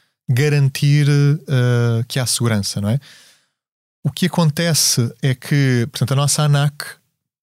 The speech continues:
por muito que queira, está dentro, está balizada pelas regras da easa, não é?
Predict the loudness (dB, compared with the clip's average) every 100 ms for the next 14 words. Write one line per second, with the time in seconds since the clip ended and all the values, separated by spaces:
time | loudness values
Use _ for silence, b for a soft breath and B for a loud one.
0 | _ _ 0 4 4 2 -4 -4 0 0
1 | 0 -2 -2 0 0 2 0 -2 -4 -2
2 | 0 2 2 2 0 -2 -2 -2 -2 -2
3 | 0 0 0 0 0 -2 -2 -2 -2